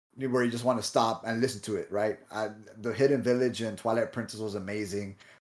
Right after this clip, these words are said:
Uh, I mentioned Maz Koshia from Breath of the Wild, where I just want to fight the boss because the theme was amazing.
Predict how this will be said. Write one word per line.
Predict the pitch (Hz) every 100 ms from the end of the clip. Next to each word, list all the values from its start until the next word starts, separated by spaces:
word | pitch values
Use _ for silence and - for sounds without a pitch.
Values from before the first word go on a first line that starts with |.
| -
Uh, | 101
I | 90
mentioned | 117 127 120 113
Maz | 110 110
Koshia | - 120 113 120 117
from | 110 101
Breath | 113
of | 113
the | 104
Wild, | 92 104 113
where | 104
I | 92
just | 101 107
want | 104
to | 98
fight | 104 101
the | 90
boss | 87 95 101
because | 90 90
the | 90
theme | 101
was | 98 92
amazing. | 90 95 90 98